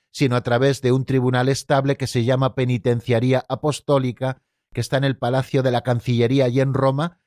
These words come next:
Allí están esos tres tribunales, el Tribunal de la Rota Romana, el Alto Tribunal de la Asignatura Apostólica y luego también la Penitenciaría Apostólica. Bueno, pues la Penitenciaría Apostólica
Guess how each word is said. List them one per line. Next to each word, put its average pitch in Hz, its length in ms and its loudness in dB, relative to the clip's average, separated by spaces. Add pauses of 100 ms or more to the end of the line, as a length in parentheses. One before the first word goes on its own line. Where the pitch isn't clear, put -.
(140)
Allí 110 240 -2
están 127 420 -2
esos 123 340 -4
tres 123 260 -4
tribunales, 127 720 0
el 113 160 -2
Tribunal 120 420 0
de 117 120 0
la 113 120 0
Rota 127 400 -2
Romana, 147 600 -2 (260)
el 117 160 0
Alto 135 320 -2
Tribunal 127 440 0
de 127 120 2
la 123 60 0
Asignatura 123 560 0
Apostólica 135 760 -2
y 147 100 0
luego 131 240 2
también 123 320 -2
la 139 140 0
Penitenciaría 113 800 0
Apostólica. 104 580 -2
Bueno, 107 220 0
pues 113 180 -2
la 117 160 -2
Penitenciaría 123 720 0
Apostólica 139 760 -4